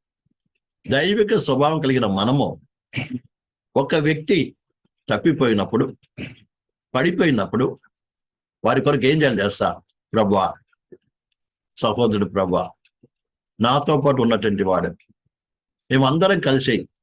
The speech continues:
నీ పరిశుద్ధ బలంలో పాలు పుచ్చుకున్నటువంటి వారము, ఈ దినం తప్పిపోయాడు నాయనా,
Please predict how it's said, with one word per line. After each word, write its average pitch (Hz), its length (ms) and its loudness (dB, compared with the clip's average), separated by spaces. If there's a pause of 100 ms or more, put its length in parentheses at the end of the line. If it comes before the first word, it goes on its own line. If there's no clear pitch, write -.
(420)
నీ 135 180 0
పరిశుద్ధ 139 420 0
బలంలో 123 360 2
పాలు 117 300 0
పుచ్చుకున్నటువంటి 104 580 -2
వారము, 87 440 -2 (840)
ఈ 117 100 2
దినం 123 240 0
తప్పిపోయాడు 101 600 0
నాయనా, 85 380 -4